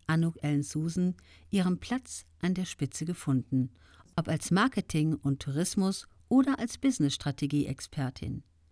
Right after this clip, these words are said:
Seit vier Jahren führt sie ihr eigenes Unternehmen im Bereich Professional Speaking, Coaching,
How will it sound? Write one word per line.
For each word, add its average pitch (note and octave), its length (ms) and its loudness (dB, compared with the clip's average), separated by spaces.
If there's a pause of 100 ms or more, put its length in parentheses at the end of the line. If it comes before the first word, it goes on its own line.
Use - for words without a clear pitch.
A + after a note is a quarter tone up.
(220)
Seit G3 260 2
vier C#4+ 260 8
Jahren D#3 440 4
führt D3+ 260 -2
sie D#3 100 -2
ihr D3 100 2
eigenes D#3+ 320 0
Unternehmen F#3 600 2
im C#3+ 160 0
Bereich C#3+ 440 0
Professional D#3 680 0
Speaking, G3+ 680 -2 (140)
Coaching, F3 560 0